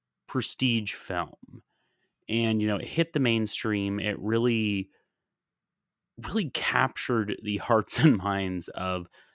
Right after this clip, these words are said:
the general public. And horror films just don't do that very often. I mentioned a few examples. I won't get too far into this,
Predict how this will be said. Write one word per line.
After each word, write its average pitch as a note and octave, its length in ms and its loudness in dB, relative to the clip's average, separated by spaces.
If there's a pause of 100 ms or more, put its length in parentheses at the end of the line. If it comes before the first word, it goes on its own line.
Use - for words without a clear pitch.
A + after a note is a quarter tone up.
the G#2+ 100 -2
general G2 540 0
public. F#2 580 -4 (1700)
And D#3 380 2 (960)
horror - 160 0
films F3+ 300 0
just C3 180 -2
don't G#2 200 -2
do G2+ 180 -2
that F#2+ 200 2
very F#2 200 0
often. F2+ 340 0
I F#2+ 60 0
mentioned G2+ 340 -2
a - 40 -12
few G#2 120 -2
examples. F2+ 500 -4
I F#2+ 40 0
won't A2 220 0
get - 160 -8
too G#2 180 -4
far G#2 200 2
into F#2+ 140 0
this, F2+ 260 -2